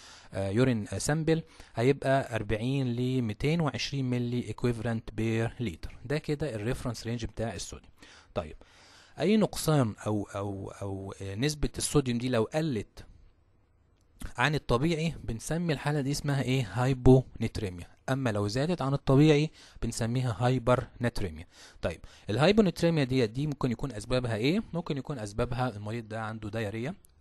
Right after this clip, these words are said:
او، آه، فوميتنج، لونج تيرم فوميتنج، او اكسس، آه، سويتنج، او ممكن يكون المريض ده استخدم، آه، بيستخدم ادويه زي الدايوريتكس، زي اللي هم اللوب دايوريتك، زي اللي هو الفروزيمايد او اللازكس،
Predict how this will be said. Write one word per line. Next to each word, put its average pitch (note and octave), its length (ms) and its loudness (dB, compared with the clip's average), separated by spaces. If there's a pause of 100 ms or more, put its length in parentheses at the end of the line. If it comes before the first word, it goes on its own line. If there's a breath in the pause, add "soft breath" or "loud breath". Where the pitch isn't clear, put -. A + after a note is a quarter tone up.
(120)
او، B2 280 -2 (120)
آه، G2+ 440 -14
فوميتنج، B2+ 400 -4
لونج A2+ 180 2
تيرم A#2 280 -2
فوميتنج، C3 480 -2 (580 loud breath)
او D3 280 0
اكسس، - 640 -8 (120)
آه، G#2 200 -6
سويتنج، C#3 520 0 (440 loud breath)
او E3 80 6
ممكن F#3+ 260 2
يكون F3+ 220 2
المريض E3 320 0
ده D#3+ 140 0
استخدم، D#3 600 -2 (100)
آه، A2+ 140 -2
بيستخدم D3+ 400 -4
ادويه B2+ 260 0
زي C#3 140 0
الدايوريتكس، C3+ 640 -2
زي A#2+ 240 -2
اللي A2+ 120 -2
هم B2 200 -4
اللوب A#2+ 280 0
دايوريتك، A2 520 -2
زي G2+ 120 -8
اللي G#2 120 -4
هو A2+ 80 0
الفروزيمايد G#2+ 640 -4
او G2 140 -6
اللازكس، B2+ 460 -4